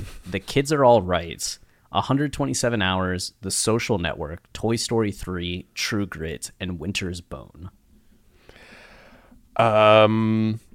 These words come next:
Speaker 2: wow, I'm actually surprised Inception was nominated. Um,
Speaker 1: I
Speaker 2: well,
Speaker 1: got
Speaker 2: of all,
Speaker 1: that.
Speaker 2: of all those movies, Inception's probably my favorite. Um, as somebody who doesn't even really like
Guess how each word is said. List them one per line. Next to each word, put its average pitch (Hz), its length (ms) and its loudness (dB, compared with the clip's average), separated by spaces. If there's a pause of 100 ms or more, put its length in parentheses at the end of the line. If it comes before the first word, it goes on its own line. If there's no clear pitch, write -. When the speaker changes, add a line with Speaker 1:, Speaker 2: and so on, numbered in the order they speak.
Speaker 2:
wow, 117 240 8
I'm 98 120 2
actually 160 240 2
surprised 95 400 0
Inception 95 380 -2
was 85 120 -6
nominated. 92 600 -2 (520)
Um, 87 540 -2 (680)
Speaker 1:
I 143 60 2
Speaker 2:
well, 156 220 12
Speaker 1:
got 135 80 10
Speaker 2:
of 120 100 6
all, 139 180 4
Speaker 1:
that. 131 40 -6 (300)
Speaker 2:
of 143 100 2
all 190 140 8
those 110 220 8
movies, 98 680 2 (140)
Inception's - 460 0
probably - 280 -8
my - 60 -20
favorite. 67 500 -6 (1120)
Um, 82 320 0
as 113 140 4
somebody 127 280 8
who 104 100 0
doesn't 98 240 2
even 85 200 -4
really 82 200 -2
like 87 220 -4